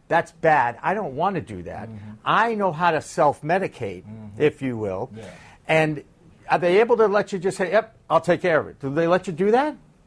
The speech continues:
Speaker 1: Or do they
Speaker 2: Uh,
Speaker 1: want you to take the pill?
Speaker 2: Nah, they, they give it to you. I mean, like, it's more,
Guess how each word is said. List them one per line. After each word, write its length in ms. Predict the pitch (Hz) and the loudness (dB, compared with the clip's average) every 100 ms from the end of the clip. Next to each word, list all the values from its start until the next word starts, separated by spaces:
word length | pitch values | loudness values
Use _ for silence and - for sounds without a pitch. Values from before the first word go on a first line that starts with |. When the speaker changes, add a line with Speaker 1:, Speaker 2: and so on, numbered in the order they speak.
| - 139 | -16 -2
Speaker 1:
Or 60 | 165 | 2
do 100 | 190 | 4
they 140 | 180 175 | 4 2
Speaker 2:
Uh, 40 | |
Speaker 1:
want 340 | 160 233 262 | 6 6 6
you 120 | 226 208 | -2 -4
to 100 | 185 | -4
take 480 | - 202 - - | 0 0 0 -2
the 100 | 214 | -2
pill? 460 | - 240 196 98 82 _ _ _ _ _ 143 | 2 4 4 2 -10 _ _ _ _ _ -14
Speaker 2:
Nah, 200 | 147 123 | -10 -8
they, 200 | 135 131 110 | -10 -12 -16
they 160 | 127 127 | -16 -14
give 160 | 123 117 | -14 -14
it 100 | 104 | -16
to 100 | 120 | -16
you. 100 | 117 110 | -14 -14
I 40 | 101 | -12
mean, 240 | 110 110 | -12 -10
like, 260 | 107 104 101 95 - - - - | -8 -8 -10 -16 -20 -20 -20 -20
it's 160 | 101 101 | -16 -10
more, 520 | 113 110 110 104 | -8 -6 -6 -8